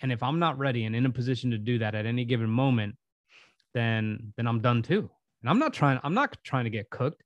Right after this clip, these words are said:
because of a lack of confidence. So I need to position myself mentally to be strong and to work in the areas.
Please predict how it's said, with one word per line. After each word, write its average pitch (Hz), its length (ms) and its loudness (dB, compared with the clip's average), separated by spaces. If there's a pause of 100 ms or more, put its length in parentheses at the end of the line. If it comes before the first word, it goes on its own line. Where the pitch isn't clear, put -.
(480)
because 127 240 0
of 110 120 -2
a 113 40 -2
lack 117 280 -2
of 104 80 -12
confidence. 123 540 -6
So 131 100 -2
I 120 120 -2
need 170 240 -2
to 139 80 -6
position 120 480 -4
myself 117 460 -2 (140)
mentally 117 760 0 (280)
to - 60 -18
be 120 140 0
strong 127 560 0
and 117 180 -2
to 131 80 -2
work 123 320 2
in 131 100 0
the 117 80 -2
areas. 117 440 0